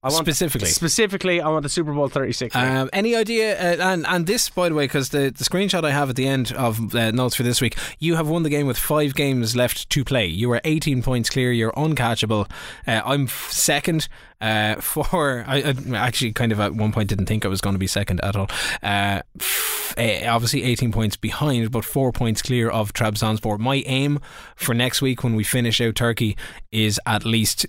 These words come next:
Speaker 2: to <laughs> maintain that four point, uh, lead over Trabzonspor. Um, but we're gonna be playing each other next week.
Speaker 1: Yeah, th-, this is a nothing game. I don't give a fuck about
Speaker 2: I
Speaker 1: that.
Speaker 2: would love to, uh, blight that, uh, record.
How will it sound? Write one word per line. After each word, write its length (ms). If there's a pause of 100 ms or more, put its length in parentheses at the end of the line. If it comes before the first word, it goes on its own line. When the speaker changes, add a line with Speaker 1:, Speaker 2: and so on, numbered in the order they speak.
Speaker 2:
to 300
<laughs> 140
maintain 400
that 160
four 280
point, 400 (500)
uh, 300 (420)
lead 340 (300)
over 260
Trabzonspor. 760 (120)
Um, 440
but 240 (260)
we're 160
gonna 160
be 80
playing 220
each 140
other 180
next 200
week. 260 (600)
Speaker 1:
Yeah, 220 (340)
th-, 220
this 40
is 220
a 100
nothing 300
game. 240
I 60
don't 100
give 120
a 60
fuck 220
about 140
Speaker 2:
I 40
Speaker 1:
that. 100
Speaker 2:
would 140
love 440
to, 400
uh, 340
blight 560
that, 400
uh, 220
record. 380